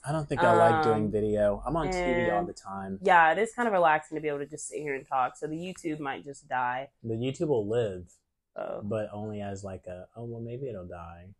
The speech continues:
Speaker 2: It'll probably
Speaker 1: We just
Speaker 2: die.
Speaker 1: have to push people to our Instagram page.
Speaker 2: Yeah, that's easy. I'm trying, trying to push people hella places anyways.
Speaker 1: We need to start making some money off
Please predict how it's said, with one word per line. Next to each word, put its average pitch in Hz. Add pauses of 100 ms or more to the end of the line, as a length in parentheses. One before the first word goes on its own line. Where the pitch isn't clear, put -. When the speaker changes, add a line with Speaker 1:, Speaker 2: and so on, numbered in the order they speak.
(120)
Speaker 2:
It'll 214
probably 147
Speaker 1:
We 104
just -
Speaker 2:
die. -
Speaker 1:
have -
to 101
push -
people 95 (100)
to 95
our 90
Instagram 82 (100)
page. - (100)
Speaker 2:
Yeah, 196
that's 170
easy. 170
I'm 175
trying, 202
trying 175
to 160
push 165
people 147
hella 165
places 156
anyways. 151
Speaker 1:
We 123
need 147
to 151
start 104
making 98
some 90
money 87
off 85